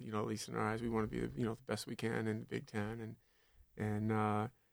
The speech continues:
and the conference is so good, and, uh, but, uh, it's,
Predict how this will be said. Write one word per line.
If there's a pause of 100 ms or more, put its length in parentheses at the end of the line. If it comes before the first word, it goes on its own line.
(180)
and
the
conference
is
so
good,
and, (640)
uh, (140)
but, (600)
uh,
it's,